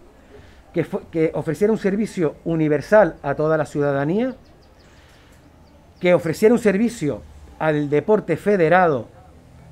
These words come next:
puesto que nosotros en Los Realejos tenemos a un club de natación, que es el Club Natación Reales,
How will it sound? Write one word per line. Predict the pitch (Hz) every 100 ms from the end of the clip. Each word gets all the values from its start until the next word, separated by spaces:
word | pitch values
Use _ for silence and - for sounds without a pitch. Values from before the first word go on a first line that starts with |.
| -
puesto | 165 - 147
que | 131
nosotros | 127 143 160
en | 160
Los | 156
Realejos | 165 180 165
tenemos | 143 160 143
a |
un | 135
club | 147 165
de | 147
natación, | 143 135 185 165
que | 139
es | 131
el |
Club | 156 165 - - - - -
Natación | 135 127 117 135
Reales, | 135 160 185 220